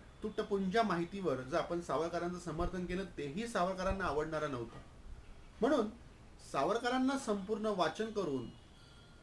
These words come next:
आजच्या समाजामध्ये सावरकर कुठल्या कुठल्या ठिकाणी उपयोगी पडू शकतात, त्यांचे विचार कुठल्या कुठल्या ठिकाणी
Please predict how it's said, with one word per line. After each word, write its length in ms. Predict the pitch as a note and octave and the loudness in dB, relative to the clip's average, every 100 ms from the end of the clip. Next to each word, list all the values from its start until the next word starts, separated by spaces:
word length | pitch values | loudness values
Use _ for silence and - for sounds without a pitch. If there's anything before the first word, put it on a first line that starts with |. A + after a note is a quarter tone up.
| - - | -20 -6
आजच्या 300 | D3 - - | -4 -2 -2
समाजामध्ये 580 | C4 A3+ A3 A3 A3 A#3+ | 0 4 4 4 2 -2
सावरकर 440 | - E3+ F3 G#3 A#3 | 0 2 2 0 -4
कुठल्या 380 | - F3 G#3+ | -4 -4 -2
कुठल्या 280 | A3 A3 B3 | -2 -2 -4
ठिकाणी 360 | A#3 G3+ G3+ A3 | -4 -2 -2 0
उपयोगी 360 | G3 F#3+ G3 | 0 0 -2
पडू 240 | G#3+ F3+ F#3+ | -2 -2 -2
शकतात, 340 | F#3 - D#3 | -4 -4 -4
त्यांचे 280 | - D3+ G3 | -2 -4 -4
विचार 320 | D#3+ C3 F#3+ | -6 -4 -4
कुठल्या 280 | F#3 E3+ G3 | -2 -4 -6
कुठल्या 240 | G3+ G3+ G#3 | -6 -6 -6
ठिकाणी 340 | F3+ F#3 G#3 | -4 -4 -4